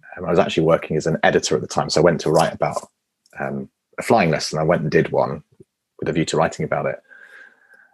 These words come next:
And while I did this flying lesson, I sort of quickly realized that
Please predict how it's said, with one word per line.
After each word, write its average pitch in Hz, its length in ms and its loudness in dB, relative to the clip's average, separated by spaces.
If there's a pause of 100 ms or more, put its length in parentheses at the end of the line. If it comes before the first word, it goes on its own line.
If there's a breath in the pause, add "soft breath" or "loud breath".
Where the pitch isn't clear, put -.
(200 loud breath)
And 80 380 0 (300)
while 104 520 6
I 90 340 4 (580)
did 104 180 2
this 85 160 -2
flying 73 320 0
lesson, 71 440 -6
I - 80 -12 (160)
sort - 180 -8
of - 80 -14
quickly - 240 2
realized 80 600 2
that - 220 -6